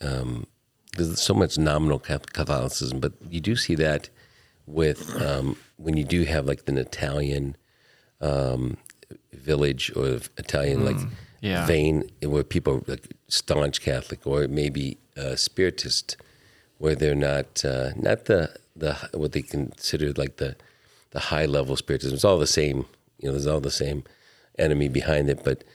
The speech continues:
Speaker 1: they have, like, the, the descends into different denominations of Spiritism that are, like, voodoo, and they have their, each have their name,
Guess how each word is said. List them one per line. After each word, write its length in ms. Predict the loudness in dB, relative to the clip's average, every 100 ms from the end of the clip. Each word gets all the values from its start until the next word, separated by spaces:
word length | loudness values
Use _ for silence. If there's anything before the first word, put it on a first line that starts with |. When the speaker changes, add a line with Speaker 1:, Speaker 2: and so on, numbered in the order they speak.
| _ _
Speaker 1:
they 100 | -4 2
have, 280 | 4 4 4
like, 200 | 0 0 -14
the, 140 | -2 -2
the 160 | 0 -4
descends 600 | -4 -2 0 2 2 2
into 200 | 0 0
different 280 | 0 0 2
denominations 720 | 2 2 2 2 2 0 0
of 60 | -4
Spiritism 500 | -2 -2 0 -2 2
that 100 | 2
are, 200 | 0 -4 -12 -4
like, 220 | -2 -2
voodoo, 680 | -8 -20 -4 -2 2 2 0 -4 -14 _ -20 -16 -4
and 180 | 0
they 80 | 2
have 120 | 2
their, 140 | 2 0
each 240 | 0 -2
have 140 | 0 2
their 120 | 2
name, 460 | 2 2 2 0